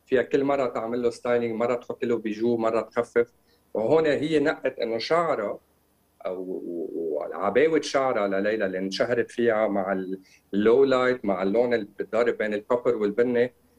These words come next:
آه، عطى contrast كتير حلو مع ال-، الفستان. وقتها سألتها: "ليه مدام ليلى ما حطيتي jewelry؟" قالت لي: "نحن جايين على حفل لبيروت، ما بدي أوفر،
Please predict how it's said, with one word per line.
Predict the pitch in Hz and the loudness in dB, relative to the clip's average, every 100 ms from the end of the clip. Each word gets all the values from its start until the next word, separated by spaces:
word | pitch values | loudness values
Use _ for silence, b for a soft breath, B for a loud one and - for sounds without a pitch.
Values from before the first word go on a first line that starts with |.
| _ - | _ -4
آه، | 95 107 | -2 -2
عطى | 135 156 | -2 -2
contrast | 135 - 143 143 - | -4 -2 -2 -2 -6
كتير | - 147 147 | -4 -2 -2
حلو | - 120 131 147 - _ _ - | -2 0 0 0 -8 _ _ -8
مع | 113 143 139 | -2 0 0
ال-، | 117 107 101 98 92 90 | -2 -2 -2 0 -2 -4
الفستان. | 87 - - 98 90 | -8 -12 -8 -6 -2
وقتها | 90 104 117 | 0 0 0
سألتها: | - - 151 151 127 | -2 0 0 2 2
"ليه | 135 156 156 - 110 | 4 4 4 0 -4
مدام | 107 117 117 | -2 0 0
ليلى | 113 104 | 0 0
ما | 110 | -2
حطيتي | - - 131 127 113 | -6 -4 -2 0 -2
jewelry؟" | 101 101 110 104 104 104 b b b 120 | -2 0 0 2 -2 -2 b b b 0
قالت | 135 156 | 0 2
لي: | 151 | 2
"نحن | 131 147 147 | 2 0 0
جايين | 117 120 139 | 0 0 0
على | 110 101 | 0 -2
حفل | 131 - 117 | -4 -2 0
لبيروت، | 104 110 107 110 113 117 _ _ _ - | 0 0 0 2 0 -2 _ _ _ -2
ما | 117 160 | 0 2
بدي | 175 175 - 120 | 0 -2 -2 0
أوفر، | 120 123 104 95 | 2 0 0 -6